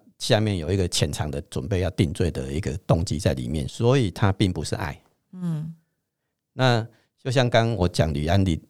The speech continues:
Speaker 1: 的例子，我们要怎么在孝道的这个框架里面找到出路？就是用爱来取代孝道。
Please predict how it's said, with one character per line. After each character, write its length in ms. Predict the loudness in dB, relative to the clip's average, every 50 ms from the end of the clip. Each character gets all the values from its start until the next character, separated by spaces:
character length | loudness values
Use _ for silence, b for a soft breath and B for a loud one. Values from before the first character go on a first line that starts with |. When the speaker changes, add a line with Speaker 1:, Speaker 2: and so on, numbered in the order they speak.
| _ _
Speaker 1:
的 140 | -6 -2
例 180 | 2 2 2 2
子， 260 | 0 -2 -4 -6 -6 b b b b b b _
我 100 | -10 -6
们 160 | -2 0 2 2
要 100 | 2 2
怎 160 | 0 -2 -4
么 240 | -4 -6 -6 -8 -8 -12 _
在 160 | 0 0 0
孝 200 | 2 4 2 2
道 220 | 4 4 4 4 4
的 100 | 2 -2
这 140 | -2 -4
个 140 | -4 -4 -4 -6
框 340 | -8 -4 -2 0 0 0
架 160 | 2 2 0 2
里 120 | 2 2
面 140 | 2 2 2
找 140 | 2 0 0
到 160 | 0 0 0
出 280 | -2 -2 -4 -2 -2
路？ 160 | -2 -2 -2 -2
就 120 | 0 0
是 220 | 2 2 0 0 2
用 220 | 2 2 2 2 0 _
爱 220 | 2 2 2 2
来 180 | 0 -2 -4 -6
取 240 | -6 -6 -8 -10 -8
代 220 | -6 -6 -6 -4
孝 340 | -6 -6 -2 0 0 0 0 -4
道。 180 | _ -8 -8 -8